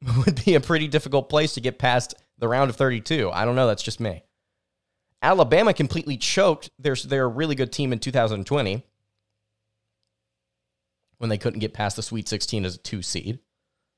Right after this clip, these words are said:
But this season, who knows? We may be singing a different tune. I'm not saying Alabama's gonna win the title.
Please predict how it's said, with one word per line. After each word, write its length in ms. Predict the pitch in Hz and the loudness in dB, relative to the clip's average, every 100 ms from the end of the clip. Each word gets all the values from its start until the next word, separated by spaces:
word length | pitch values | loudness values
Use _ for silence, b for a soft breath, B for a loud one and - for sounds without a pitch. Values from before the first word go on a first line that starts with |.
| _ _ _ _ _ _ _ _ _ _ _ _ _ _ | _ _ _ _ _ _ _ _ _ _ _ _ _ _
But 200 | 110 - | -2 2
this 180 | 214 269 | 2 0
season, 500 | - 110 90 101 139 _ _ _ _ _ _ _ _ _ | 0 -2 -2 -4 -4 _ _ _ _ _ _ _ _ _
who 80 | 202 | 0
knows? 380 | 247 240 104 - _ _ _ _ _ | 4 2 0 -10 _ _ _ _ _
We 140 | 139 | -2
may 240 | 143 151 | 2 2
be 180 | 175 156 | 2 -2
singing 360 | 160 160 165 165 | -2 -2 -2 -2
a 60 | |
different 300 | 151 156 160 | -2 -2 -4
tune. 260 | - 165 90 - _ | -2 -2 -2 -12 _
I'm 120 | 104 | 0
not 160 | 147 175 | 2 2
saying 200 | 175 156 | 2 4
Alabama's 380 | 147 143 135 127 | 6 6 4 2
gonna 140 | 123 | -2
win 100 | 113 | -2
the 60 | 101 | -2
title. 360 | 104 92 123 | -2 -2 -4